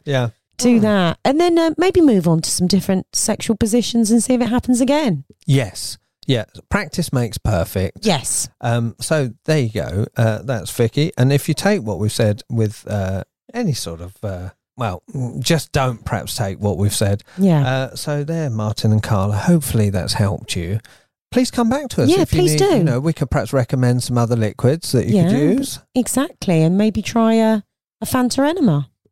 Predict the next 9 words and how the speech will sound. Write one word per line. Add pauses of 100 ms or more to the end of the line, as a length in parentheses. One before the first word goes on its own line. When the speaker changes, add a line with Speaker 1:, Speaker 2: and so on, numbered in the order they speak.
(200)
Speaker 1:
Mm. (560)
Or
a
Kool-Aid.
If
you're
ever
in,
uh,